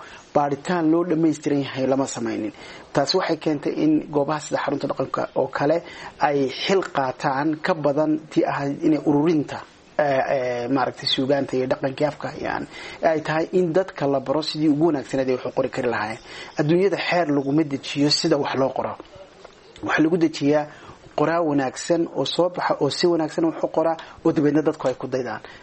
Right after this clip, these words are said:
Waxaan isku dayaynaa in ay ka soo baxaan qoraayadii dadkan hagi lahaa, ee afkooda meeleyn lahaa, ee qaabeyn lahaa,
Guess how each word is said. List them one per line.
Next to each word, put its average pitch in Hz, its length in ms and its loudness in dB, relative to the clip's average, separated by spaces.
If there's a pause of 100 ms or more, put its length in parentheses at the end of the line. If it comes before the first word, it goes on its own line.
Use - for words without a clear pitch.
(120)
Waxaan 151 220 2
isku - 200 -2
dayaynaa 135 560 2
in 170 160 4
ay 143 140 0
ka 175 120 -6
soo 151 220 0
baxaan 131 480 -4
qoraayadii 139 560 2
dadkan 147 420 -2
hagi 143 260 0
lahaa, 117 320 -2 (360)
ee - 140 0
afkooda 156 460 0
meeleyn 131 420 2
lahaa, 110 320 -6 (100)
ee 143 60 0
qaabeyn 143 520 0
lahaa, - 220 -6